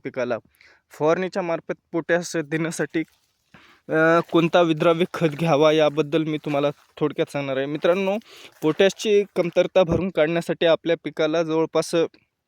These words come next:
झिरो झिरो पन्नास हे विद्राव्य खत, अ, देणे आवश्यक असते. त्यामुळे आपल्या पिकातील पोटॅशची कमतरता भरून काढते व आपल्याला, अ, शेंगाची साईज वाढवण्यासाठी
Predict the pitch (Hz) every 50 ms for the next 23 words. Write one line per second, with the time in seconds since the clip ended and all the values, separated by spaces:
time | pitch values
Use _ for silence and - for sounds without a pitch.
0 | _ _ _ _ _ _ _ _ - 165 135 123 151 160 160 170 160 165 165 170
1 | 175 - - 156 147 160 165 170 190 - - _ _ _ _ _ _ _ _ _
2 | _ _ - - 165 175 175 165 160 147 170 165 165 170 170 - - - 165 170
3 | - - 180 165 165 165 165 165 151 156 160 160 165 165 160 160 160 160 - -
4 | 151 - - 147 - _ - 160 165 165 156 - _ _ _ _ - 165 160 165
5 | 165 160 165 165 165 170 185 190 - - - _ _ _ _ - - 143 - -
6 | 160 175 180 185 185 180 180 175 - _ _ - 170 151 - 180 165 - _ -
7 | 175 185 185 180 180 - _ - 160 151 - - 175 175 - - - 180 - 165
8 | 151 160 - 170 156 - - 165 160 151 - 135 143 139 170 180 185 185 196 -
9 | 180 156 151 156 - - 170 170 170 156 151 165 160 151 151 _ - 165 165 160
10 | 160 175 180 - - _ - - - - _ _ - 151 151 143 147 151 143 -
11 | 160 151 156 156 170 165 - - 185 185 - - 160 151 165 175 160 165 156 160
12 | 165 160 160 165 165 - - 160 147 - - 160 175 196